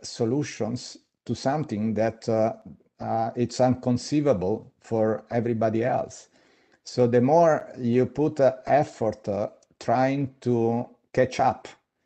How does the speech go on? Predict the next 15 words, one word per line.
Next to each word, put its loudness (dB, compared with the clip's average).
with, -2
uh, 2
uh, -4
people -2
like -2
Elon 0
Musk, -4
you -2
waste 2
your 0
time. -4
You 0
need 0
to 0
work 0